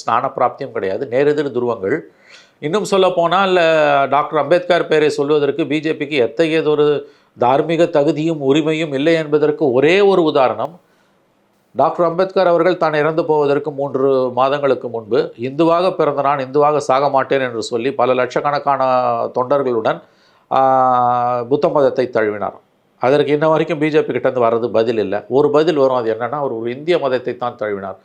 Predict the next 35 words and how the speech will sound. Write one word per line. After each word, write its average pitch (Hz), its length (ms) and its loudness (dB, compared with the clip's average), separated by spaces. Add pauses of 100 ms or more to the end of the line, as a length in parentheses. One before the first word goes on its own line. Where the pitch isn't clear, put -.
(280)
புத்த 123 200 -2
மதம் 160 280 -2
இந்து 151 180 -4
மதத்தின் 135 320 -4
ஒரு 107 140 -4
பகுதி, 101 400 -6
இப்படி 120 240 -6
கதை 113 240 0
அளப்பார்கள். 98 460 -4 (500)
ஆகவே 170 240 2
இந்த 165 220 2
ஒரு 165 260 4
ஃபேக்ட் 220 300 0
போதும். 98 320 -4 (220)
"இந்துவாக 160 420 0
பிறந்த 156 300 0
நான் 156 140 0
இந்துவாக 151 360 0
சாக 143 300 0
மாட்டேன்" 143 360 -2
என்று 147 300 -4
கடைசியில் 151 540 -4
மதம் 131 240 -4
மாறிய 139 340 0
டாக்டர் 120 440 -2
அம்பேத்கரை 120 560 -4 (500)
தூக்கி 170 260 -2
பிடிப்பதற்கு 147 560 -2
பி 135 160 -2
ஜே 139 100 0
பிக்கு 131 420 -2
எத்தகையதொரு 131 440 -2
தார்மீக 117 400 0
தகுதியும் 104 400 -6
கிடையாது. 92 560 -12